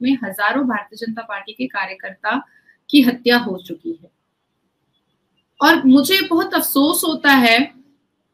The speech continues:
कि अब तक किसी भी माँ को और किसी भी बीवी को और किसी भी बच्चे को न्याय नहीं मिला है। क्योंकि एक मर्द अगर घर का मरता है, तो वो किसी का बेटा होता है,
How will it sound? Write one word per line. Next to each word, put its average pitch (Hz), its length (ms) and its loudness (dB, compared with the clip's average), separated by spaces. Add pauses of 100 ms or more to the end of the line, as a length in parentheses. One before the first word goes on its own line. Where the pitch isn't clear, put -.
(300)
कि 381 180 -6
अब - 400 -4
तक 370 220 -2
किसी 339 220 2
भी 370 180 -2
माँ 294 340 2
को 339 80 -6
और 359 160 -2
किसी 330 340 0
भी 339 100 2
बीवी 285 320 2
को 330 180 0
और 330 120 2
किसी 311 280 -2
भी 330 120 2
बच्चे 247 400 -2
को 196 200 -12
न्याय 254 400 4
नहीं 240 280 2
मिला 180 240 -14
है। 180 140 -20 (600)
क्योंकि 302 260 0 (140)
एक 359 160 -4
मर्द 302 280 2
अगर 339 220 0
घर 269 200 0
का 302 160 -2
मरता 254 320 0
है, 262 420 0 (220)
तो 277 80 -4
वो 285 100 -2
किसी 285 300 -4
का 302 120 -4
बेटा 233 320 -4
होता 269 340 -2
है, 294 260 0